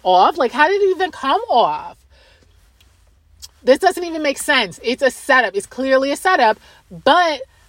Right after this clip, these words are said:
clearly the captain is just so jealous of Magnum that his hatred of him is blinding him to the fact that this is a setup.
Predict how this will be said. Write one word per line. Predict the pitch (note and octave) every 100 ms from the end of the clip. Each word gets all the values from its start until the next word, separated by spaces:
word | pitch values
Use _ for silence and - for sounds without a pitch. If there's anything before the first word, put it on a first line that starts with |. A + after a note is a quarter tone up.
| _
clearly | - - C4+ D4+ D#4 D#4 D4 D4
the | C4+
captain | - C#4 C#4 F4 - - A3 G3+ G3+ G#3+
is | A3 A3+ A3+
just | G#3+ A#3 A3 - -
so | B3+ A3+ C4 D#4+
jealous | G3+ B3 B3+ C#4+ C4+ F3 D3+ D#3 - - _ _ _ _ -
of | A#3+ C4
Magnum | C4 C#4 C#4 D#4 D#4 A3+ D#3 C3+ - - _ _
that | B3+ C#4 D4
his | D#4+ C4+
hatred | A3+ A#3+ C4+ D4+ - E4 C#4 -
of | G#3+ A3
him | - A3+ F3 D#3 D#3+ - - - -
is | B3 F#3
blinding | A#3 A#3+ B3+ C4+ C#4 C4+
him | A3 G#3 G3+ G3 F#3+
to | - A#3 G#3+ G#3 G3+
the | G3
fact | G#3 F#3 -
that | F3+
this | F3 F3+
is | D#3+
a |
setup. | D3 D3 C#3 -